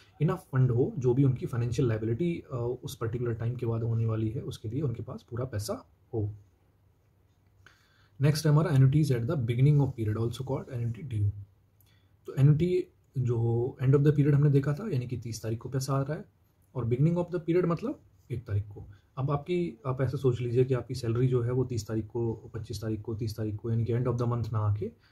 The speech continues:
अगर आपको पहली तारीख में ही सैलरी मिलने लगे तो उस केस में क्या होगा? यानी कि जो पैस-, कैश flows हैं वो beginning of the period, कई लोग आपने देखा होगा कि रेंट वगैरह जो है वो advance में लेते हैं, एक पहले ही ले लेते हैं,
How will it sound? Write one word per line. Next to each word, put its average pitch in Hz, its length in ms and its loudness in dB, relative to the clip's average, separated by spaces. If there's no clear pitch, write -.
अगर 120 160 -4
आपको 120 200 -8
पहली 135 240 0
तारीख 131 240 4
में 127 80 2
ही 123 40 0
सैलरी 110 260 -2
मिलने 110 240 -2
लगे 107 240 -2
तो - 340 -8
उस 131 160 -10
केस 104 220 -6
में 156 100 -4
क्या 104 120 -4
होगा? 104 340 -6
यानी 120 180 -2
कि 143 100 0
जो 151 120 -2
पैस-, 120 240 -6
कैश - 340 -4
flows 117 280 -2
हैं 131 200 -2
वो 160 320 0
beginning 151 400 4
of 123 80 0
the 127 120 -2
period, 117 240 0
कई 135 100 4
लोग 143 200 6
आपने 135 180 4
देखा 117 220 0
होगा 123 160 0
कि 127 60 4
रेंट 113 220 0
वगैरह 113 260 -2
जो 110 100 -2
है 107 100 -4
वो 107 220 -4
advance 110 360 -6
में 110 80 -6
लेते 104 220 -4
हैं, 127 140 -6
एक 127 140 -8
पहले 117 180 -2
ही 120 80 -2
ले 113 60 -2
लेते 110 240 -4
हैं, 139 180 -6